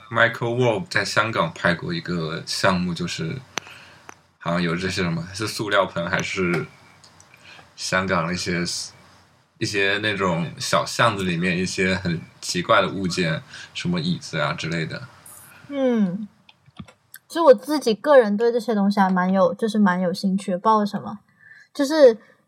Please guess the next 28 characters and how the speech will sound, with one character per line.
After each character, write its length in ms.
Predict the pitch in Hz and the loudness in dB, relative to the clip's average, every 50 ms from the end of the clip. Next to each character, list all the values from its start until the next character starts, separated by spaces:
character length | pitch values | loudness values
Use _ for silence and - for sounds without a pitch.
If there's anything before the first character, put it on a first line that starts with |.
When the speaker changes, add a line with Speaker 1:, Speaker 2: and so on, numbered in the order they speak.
| _ _ | _ _
Speaker 2:
就 80 | - 320 | -8 -4
觉 200 | 294 - 247 220 | 2 4 4 4
得 380 | 208 208 202 196 190 185 185 - | 6 4 2 4 2 2 0 0
也 120 | - 208 185 | -2 -2 -2
不 100 | - 208 | -2 -2
是 140 | 247 254 | 0 4
恋 280 | 254 262 233 208 202 202 | 4 4 4 4 4 2
物， 140 | 214 208 196 | 2 0 0
就 140 | 202 226 220 | -2 -2 -4
是 100 | 240 214 | -4 -2
觉 160 | - 208 190 | 0 0 2
得， 100 | 185 185 | 2 2
啊， 320 | - - 202 185 180 175 - | 4 4 4 4 2 0 -4
看 180 | - - - 247 | -8 -6 -4 -2
到 120 | 220 208 | 0 0
它 160 | 202 208 208 190 | 2 2 2 4
那 100 | 196 208 | 4 2
一 60 | 214 | 2
下， 160 | 202 220 208 | 2 2 0
我 60 | 202 | 0
觉 120 | 196 - 180 | 0 -2 -2
得， 80 | 180 | -2
哦， 180 | - 202 190 185 185 | 0 0 0 -2 0
它 160 | - 208 196 | 0 0 2
好 180 | 180 175 170 | 2 2 2
有 160 | 185 185 160 - | 2 0 -2 -2
趣 300 | 196 - - - 196 - | -6 -10 -4 -4 -2 -2
哦。 120 | - 202 | -4 -6